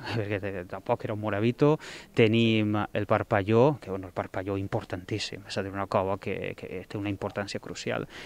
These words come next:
i després tenim el Castell de Bairén. Per tant, encoratgen no únicament els visitants que vindran en aquesta temporada, sinó a la gent de Gandia. La gent de la Safor, perquè Bairén no és Gandia, Bairén és Safor,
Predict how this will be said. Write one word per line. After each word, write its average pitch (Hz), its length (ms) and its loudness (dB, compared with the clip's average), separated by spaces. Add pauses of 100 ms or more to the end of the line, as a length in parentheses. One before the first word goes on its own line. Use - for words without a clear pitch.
i 123 60 6
després 113 300 -2
tenim 101 220 -2
el 98 80 -8
Castell - 300 -8
de - 60 -4
Bairén. - 300 -4 (640)
Per 123 180 12
tant, 147 380 12 (180)
encoratgen 131 580 6
no 127 120 8
únicament 117 400 6
els 117 100 6
visitants 117 500 4
que 117 140 2
vindran 107 760 2
en 110 140 0
aquesta 107 360 2
temporada, 110 640 4
sinó 123 480 4 (160)
a - 120 -10
la 95 60 -6
gent 110 200 2
de 101 100 2
Gandia. 95 500 -4 (500)
La - 80 -18
gent 147 220 12
de 160 60 12
la 135 100 10
Safor, 104 640 2 (100)
perquè 110 300 2
Bairén 110 360 6
no 117 120 2
és 104 100 -2
Gandia, 95 300 -4
Bairén 98 320 2
és 120 80 -2
Safor, 139 540 2